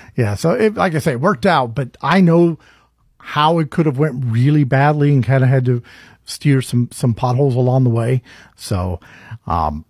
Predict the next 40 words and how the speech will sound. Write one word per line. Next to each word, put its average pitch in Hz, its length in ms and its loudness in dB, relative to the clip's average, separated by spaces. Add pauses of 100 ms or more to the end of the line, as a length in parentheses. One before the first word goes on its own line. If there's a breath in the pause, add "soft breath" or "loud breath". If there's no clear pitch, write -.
(140)
looking 165 220 0
forward 180 260 -2
to 123 120 -6
it. 101 80 -12
I, 143 240 -2
we're 131 180 0
gonna, 131 300 2
uh, 120 260 2
try 135 260 0
and, 127 120 4
uh, 123 100 2
check - 240 -2
it 127 60 -2
out 127 180 0
and, 98 280 -8
and 117 160 0
looking 117 240 -4
forward 143 240 0
to 135 80 0
it. 101 80 -6 (960 loud breath)
Beyond 233 500 2
that, 127 360 -2 (300)
y-, 160 160 0
you 156 260 2
mentioned 185 480 2
when 151 100 4
we 151 100 4
were 139 120 2
putting 208 240 -2
together 143 440 0 (380 loud breath)
this, 131 460 -2
uh, 113 180 0
conversation 139 880 -2 (140)
and 113 360 -2
coming 151 220 0
up 151 100 -2
with 151 80 2
a 156 60 2
date, 131 320 -4 (560 loud breath)
um, 151 460 2